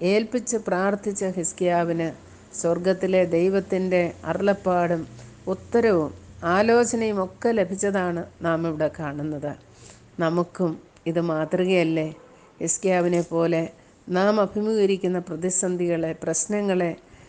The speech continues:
ജീവിത സാഹചര്യങ്ങളെ, ശത്രുവിൻ്റെ വെല്ലുവിളികളെ എല്ലാം കർത്താവിൻ്റെ സന്നിധിയിൽ കൊണ്ടുവന്ന് ആ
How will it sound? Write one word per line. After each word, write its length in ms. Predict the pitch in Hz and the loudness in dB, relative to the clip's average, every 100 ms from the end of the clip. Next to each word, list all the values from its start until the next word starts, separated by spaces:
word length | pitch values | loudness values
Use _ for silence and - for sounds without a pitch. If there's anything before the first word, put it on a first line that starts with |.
| - - | -12 -4
ജീവിത 340 | 208 226 226 214 | 0 2 2 2
സാഹചര്യങ്ങളെ, 920 | 196 180 196 214 214 208 196 190 180 - - | 2 2 2 2 2 0 2 2 0 -4 -6
ശത്രുവിൻ്റെ 600 | - 185 214 233 233 220 | -2 0 2 2 2 2
വെല്ലുവിളികളെ 800 | 202 196 220 226 202 185 175 165 - - - - - | 2 0 0 0 2 2 0 -2 -6 -18 -20 -20 -6
എല്ലാം 540 | 175 190 202 208 196 185 | -2 0 0 2 0 0
കർത്താവിൻ്റെ 720 | 165 160 180 185 190 214 208 | -2 -2 0 2 2 2 0
സന്നിധിയിൽ 500 | 190 170 170 175 175 | -2 -2 -2 -2 -2
കൊണ്ടുവന്ന് 600 | 170 165 165 165 165 165 160 - - - | -2 -4 -2 -2 0 -2 -4 -10 -20 -10
ആ 100 | - | -2